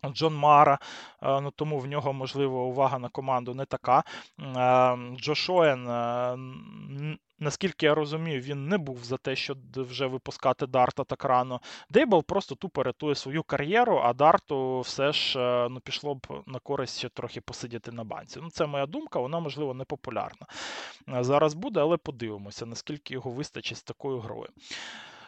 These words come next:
Але Giants, як мінімум, отримали велику надію, знання, що яка-ніяка, але база гри в Н Ф Л в Дарта все ж є. Це реально, це, це теж важливо. Знову ж таки, я тут не,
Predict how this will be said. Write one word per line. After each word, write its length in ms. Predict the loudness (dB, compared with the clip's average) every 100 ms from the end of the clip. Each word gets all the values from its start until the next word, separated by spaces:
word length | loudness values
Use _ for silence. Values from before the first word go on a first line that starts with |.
| -20 _
Але 160 | 10 10
Giants, 540 | 12 12 12 10 6
як 160 | 2 2
мінімум, 420 | -2 0 2 2
отримали 460 | 2 2 4 4 4
велику 420 | 2 2 2 -2
надію, 400 | -4 -6 0 0
знання, 420 | 0 -4 0 2
що 400 | 2 2 2 2
яка-ніяка, 680 | 2 4 4 8 8 8 6
але 140 | 4
база 340 | 8 8 8 2
гри 480 | 2 2 2 2
в 120 | 0 -2
Н 100 | -4
Ф 140 | 0
Л 200 | 4 4
в 100 | 2
Дарта 360 | 4 4 4 -2
все 220 | -2 0
ж 180 | 0 4
є. 160 | 2
Це 200 | 4 8
реально, 360 | 10 10 8 0
це, 400 | 6 8 8 6 2 -6
це 120 | -4
теж 260 | 0 0 2
важливо. 460 | -2 -4 -6 -6
Знову 220 | -6 -8 -8
ж 100 | -10
таки, 200 | -4 -2
я 80 |
тут 240 | -2 -6 -6
не, 500 | -4 -4 -6 -8